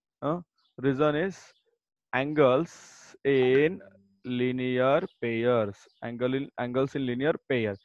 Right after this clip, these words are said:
म्हणजे मराठीमध्ये त्याला म्हटलं आपण, काल सांगितलं तुम्हाला मी, रेषीय जोडीतील कोन.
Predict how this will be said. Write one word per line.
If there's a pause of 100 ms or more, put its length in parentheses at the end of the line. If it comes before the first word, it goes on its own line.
(280)
म्हणजे
मराठीमध्ये
त्याला
म्हटलं
आपण,
काल (200)
सांगितलं
तुम्हाला
मी,
रेषीय (840)
जोडीतील (200)
कोन.